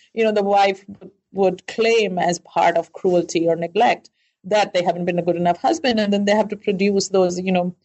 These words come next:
two hundred pictures of when they went on vacation with their family, or, um, what they said to their husband to prove their love. So these are, like, two, um, uh, you know, uh,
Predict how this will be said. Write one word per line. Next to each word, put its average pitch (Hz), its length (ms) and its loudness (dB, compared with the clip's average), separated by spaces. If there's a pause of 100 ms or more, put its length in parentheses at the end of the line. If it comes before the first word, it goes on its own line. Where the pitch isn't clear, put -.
(300)
two 226 140 2
hundred 208 280 0
pictures 359 400 -2
of 208 120 2
when 190 160 0
they 190 100 0
went 185 240 0
on 180 100 0
vacation 175 480 -2
with - 140 -12
their 170 100 0
family, - 640 -4
or, 160 420 0 (260)
um, 170 220 0
what 190 300 0
they 190 80 0
said 185 240 -2
to 185 60 -8
their 185 160 0
husband 220 320 0
to - 80 -8
prove 175 280 -2
their 170 160 0
love. 160 300 0
So 220 140 0
these 262 180 2
are, 311 140 2
like, 254 300 0
two, 254 440 -2 (300)
um, 180 480 0 (340)
uh, - 100 -8 (100)
you 233 100 0
know, 190 320 0 (260)
uh, 185 160 4